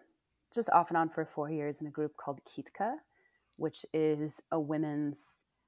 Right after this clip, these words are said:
um, harmony ensemble that sings, um, music, kind of traditional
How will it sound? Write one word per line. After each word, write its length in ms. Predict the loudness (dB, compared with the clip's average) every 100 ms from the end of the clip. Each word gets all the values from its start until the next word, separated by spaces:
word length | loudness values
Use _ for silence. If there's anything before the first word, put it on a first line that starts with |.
| _ _ -4
um, 260 | -4 -4
harmony 440 | -4 -2 0 0 -2
ensemble 920 | -4 -6 -2 -2 -2 0 0 0 -2
that 200 | -6 -4
sings, 840 | -6 -6 -6 -6 -8 -6 -4 -6 -8 _ _ _ _ -10
um, 500 | -6 -6 -8 -10 -12 _ -6
music, 560 | -2 2 4 4 2 -14 _ _ _
kind 160 | -2 0
of 120 | 0 -6 -4
traditional 720 | 0 0 2 2 4 2